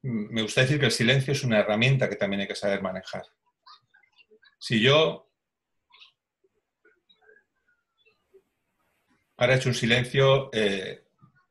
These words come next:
para pensar, si yo estoy intentando comunicar algo, hago lo que los a-, actores llaman una pausa dramática, estoy diciéndole a alguien que lo que voy a decir a continuación es importante. Ese silencio, por ejemplo, es mucho más,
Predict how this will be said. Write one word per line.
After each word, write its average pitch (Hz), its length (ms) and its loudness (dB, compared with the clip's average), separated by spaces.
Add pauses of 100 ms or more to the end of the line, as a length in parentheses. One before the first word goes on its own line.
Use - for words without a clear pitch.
(180)
para 113 220 2
pensar, 110 720 0
si - 140 -10
yo 117 80 0
estoy 156 180 2
intentando 131 480 2
comunicar 110 400 2
algo, 127 320 4
hago 117 320 0
lo 104 100 -6
que - 80 -10
los 104 160 -6
a-, 104 120 2
actores 120 420 -6
llaman 120 180 0
una 117 180 -2
pausa 123 320 2
dramática, 113 680 -4 (1160)
estoy - 280 -4
diciéndole 143 420 2
a 120 80 8
alguien 147 560 -2
que 117 80 -6
lo 107 120 -2
que 107 60 -4
voy 110 100 0
a 127 40 0
decir 135 160 -2
a 127 60 -2
continuación 110 480 -4
es 110 140 -6
importante. 98 640 -6 (640)
Ese 123 180 -8
silencio, 127 420 0
por 113 100 -2
ejemplo, 131 380 0
es - 200 -4
mucho 143 500 0
más, 120 560 0